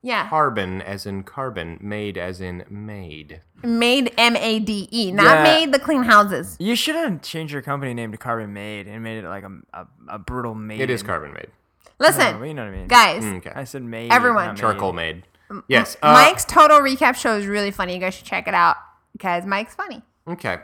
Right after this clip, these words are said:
Speaker 2: So, and then what else do we got here? I think
Speaker 1: That's
Speaker 2: that's
Speaker 1: it.
Speaker 2: it. That's
Speaker 3: Thanks.
Speaker 2: the
Speaker 3: You're funny,
Speaker 2: housekeeping.
Speaker 3: too.
Speaker 1: Uh-huh.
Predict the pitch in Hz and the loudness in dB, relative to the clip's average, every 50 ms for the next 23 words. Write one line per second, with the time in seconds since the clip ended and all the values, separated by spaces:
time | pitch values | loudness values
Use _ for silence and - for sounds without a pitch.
0 | - - - 185 214 247 285 320 349 349 359 381 381 381 381 381 381 359 349 349 | -8 -2 0 2 2 2 2 0 -2 -4 -4 -6 -6 -4 -4 -6 -6 -6 -4 -4
1 | 349 349 349 330 330 - 320 320 311 339 339 277 185 135 135 143 156 160 233 247 | -2 -2 -2 -2 -4 -4 -4 -2 0 0 0 0 0 0 0 0 2 2 2 4
2 | 220 208 214 226 214 214 202 190 180 240 226 214 196 175 202 185 202 202 196 247 | 4 4 4 4 4 4 4 2 4 4 4 4 4 4 4 6 6 6 8 8
3 | 262 247 226 196 - 220 208 190 165 139 120 123 - - - _ _ _ _ _ | 6 6 6 4 4 4 4 4 4 2 0 -2 -8 -16 -20 _ _ _ _ _
4 | _ _ _ _ - 202 208 175 95 | _ _ _ _ -12 -10 -8 -8 -10